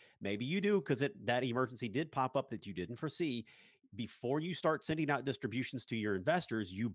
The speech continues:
better r-, build that back up to where it needs to be before you send out any, uh,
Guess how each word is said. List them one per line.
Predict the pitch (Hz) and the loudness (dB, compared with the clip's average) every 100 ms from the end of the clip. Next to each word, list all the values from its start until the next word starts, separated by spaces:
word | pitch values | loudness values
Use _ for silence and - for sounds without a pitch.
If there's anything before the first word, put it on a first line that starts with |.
| - | 2
better | 120 165 170 156 _ 98 | 2 4 2 -2 _ -14
r-, | 98 _ - 98 | -14 _ -20 -2
build | 127 120 | 0 2
that | 107 117 92 - | 2 2 0 -2
back | 107 - | -2 0
up | 135 117 - | 2 2 0
to | 107 | -4
where | 98 101 | -2 -2
it | 98 | -2
needs | 104 92 | -6 -8
to | 95 | -6
be | 123 117 | -4 -2
before | 104 101 92 | -2 -2 -4
you | 92 | -4
send | 107 92 | -4 0
out | 90 - | -2 -2
any, | 98 92 90 _ _ _ _ | -2 -2 -6 _ _ _ _
uh, | - 73 | -6 -4